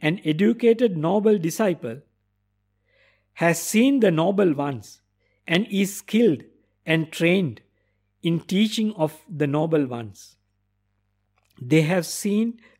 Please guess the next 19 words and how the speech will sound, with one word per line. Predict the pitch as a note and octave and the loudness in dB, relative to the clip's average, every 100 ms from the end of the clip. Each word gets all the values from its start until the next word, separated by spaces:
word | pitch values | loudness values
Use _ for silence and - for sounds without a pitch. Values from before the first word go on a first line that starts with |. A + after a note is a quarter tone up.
| B2+ | 0
good | E3+ F3 - | 0 0 -2
persons, | E3 B2+ - G#2 G#2+ - _ _ _ _ _ - | 0 0 -8 -16 -18 -20 _ _ _ _ _ -4
and | D#3 | 0
they | D3 D#3 | 4 4
are | D3+ | 2
skilled | - - G#3 C4 - _ | -2 0 2 2 -2 _
and | D#3 D3 - | -4 -4 -4
trained | - F3 A3 B3 - _ _ _ _ _ - | -2 0 0 -2 -6 _ _ _ _ _ -4
in | D#3+ | 0
the | D#3+ | 0
teaching | D#3+ F#3+ G3 A#3 A3+ | -2 -4 -2 -4 -2
of | D#3+ D#3 - | -4 -6 -6
the | E3 C#3 | -6 -4
good | C3+ E3 - - | -4 -4 -6 -4
persons. | D#3 - A#2+ G#2+ - - _ _ _ _ _ _ _ _ _ _ _ _ _ _ _ _ - | -4 -4 -16 -20 -20 -20 _ _ _ _ _ _ _ _ _ _ _ _ _ _ _ _ -8
They | A#2+ E3 | 2 4
do | E3 E3 G3 | 4 4 4
not | C4+ C#4 | 4 2
regard | F3 D#3 D3+ C#3+ | -2 0 2 0